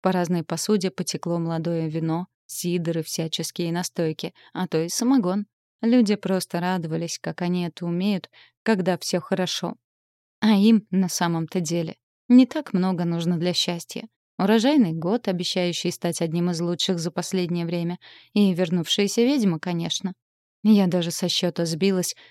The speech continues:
сколько раз за меня поднимали кружки, выкрикивая тосты и пожелания. Так странно, когда столько людей одновременно тебя ценят и уважают.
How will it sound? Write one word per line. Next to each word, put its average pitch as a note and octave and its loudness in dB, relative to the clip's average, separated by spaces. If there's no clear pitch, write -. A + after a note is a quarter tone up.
сколько F3+ -2
раз F3+ 0
за E3 -2
меня F3+ 0
поднимали F3 0
кружки, F#3 -2
выкрикивая E3 -4
тосты F3+ -2
и - -6
пожелания. E3 -2
Так F3 -2
странно, F#3 -2
когда E3 -4
столько F3+ -2
людей F3 0
одновременно F3 -2
тебя E3+ -4
ценят E3+ -2
и E3+ -6
уважают. E3 -6